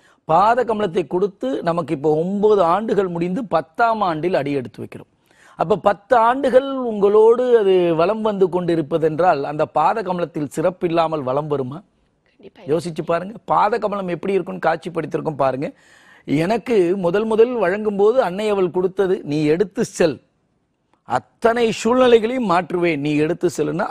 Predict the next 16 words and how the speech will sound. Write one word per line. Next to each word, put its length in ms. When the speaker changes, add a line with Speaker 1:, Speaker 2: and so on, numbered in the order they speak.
Speaker 1:
அதை 140
மட்டும்தான் 380
நம்ம 160
செஞ்சுக்கிட்டு 380
இருக்கோம். 200
அந்த 280
பணிக்கு 500
நமக்கு 600
அன்னை 320
அவள் 200
உறுதுணையா 460
இருக்கா. 260
அவள் 300
இல்லாமல் 520
எதுவும் 420
இல்லை. 240